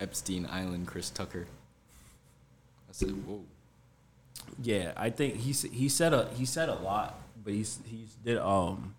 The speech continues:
Speaker 2: he d-, I mean, look, he came out and told the truth and lied.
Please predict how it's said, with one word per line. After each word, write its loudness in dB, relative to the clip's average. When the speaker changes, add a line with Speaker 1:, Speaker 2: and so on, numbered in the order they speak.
Speaker 2:
he 12
d-, 4
I 4
mean, 8
look, 10
he 6
came 6
out 6
and 4
told 4
the 0
truth 2
and 2
lied. 6